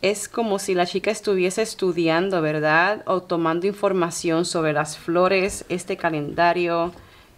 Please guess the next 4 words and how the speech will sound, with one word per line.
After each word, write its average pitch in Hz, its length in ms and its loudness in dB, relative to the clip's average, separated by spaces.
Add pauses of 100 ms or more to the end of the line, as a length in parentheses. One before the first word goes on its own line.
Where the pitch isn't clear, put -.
(160)
las 156 300 -2
semillas. 170 1160 0 (800)
Qué 196 440 -8
hermoso. 165 840 -4